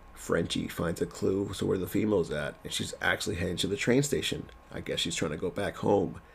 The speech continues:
One way or another, she's trying to go back to where she's from, right? So then we go to the scene where the Annie is opening up about Huey, uh, about everything, you know, job issues, and, um,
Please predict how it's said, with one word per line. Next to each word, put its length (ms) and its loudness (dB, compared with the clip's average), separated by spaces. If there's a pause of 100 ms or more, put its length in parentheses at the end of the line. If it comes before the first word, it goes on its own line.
(380)
One 200 -2
way 80 2
or 40 4
another, 260 2
she's 180 -6
trying 160 -2
to 100 -4
go 40 -4
back 260 -4
to 140 -2
where 100 0
she's 180 0
from, 320 -4
right? 280 -2 (500)
So 320 -4 (880)
then 160 8
we 80 8
go 140 10
to 40 8
the 60 6
scene 320 8
where 100 10
the 460 6 (380)
Annie 340 8
is 300 2 (320)
opening 400 8
up 80 6
about 340 2 (100)
Huey, 840 2
uh, 340 -2 (640)
about 280 4
everything, 420 6
you 60 0
know, 280 -4 (320)
job 540 4 (720)
issues, 720 2
and, 160 -2
um, 340 -6